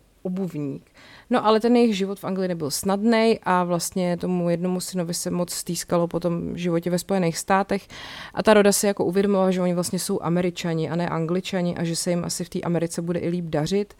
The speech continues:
No a tak v dubnu devatenáct set dvanáct si koupila lístky na návrat do toho Providence a byla nadšená,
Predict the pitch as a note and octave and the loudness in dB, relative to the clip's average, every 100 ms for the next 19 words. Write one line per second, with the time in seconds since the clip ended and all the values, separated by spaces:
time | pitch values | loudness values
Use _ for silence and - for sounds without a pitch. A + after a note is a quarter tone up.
0 | - - - - C4 C#4+ C4 A#3+ G#3 G3 | -20 -20 -20 0 4 4 4 2 0 -2
1 | G3+ F#3+ F#3 F#3 F#3+ F3+ F3 D#3+ E3 G3+ | 0 2 2 0 0 0 -4 -4 0 2
2 | G#3+ G3+ - - F#3 - F3 F3 D#3+ F#3 | 4 2 -2 -6 -6 -4 -4 -2 0 -2
3 | - - F3+ F3+ E3 E3 D#3+ D#3+ D#3+ D3+ | -4 -4 -2 0 0 0 -2 -2 -4 -2
4 | F3+ G3+ G3 F3+ F#3 - E3+ E3+ D#3+ D#3+ | 0 2 2 2 0 -6 -6 -2 -2 -2
5 | - G#3+ G3+ F#3 F3+ | -4 -2 -2 -2 -4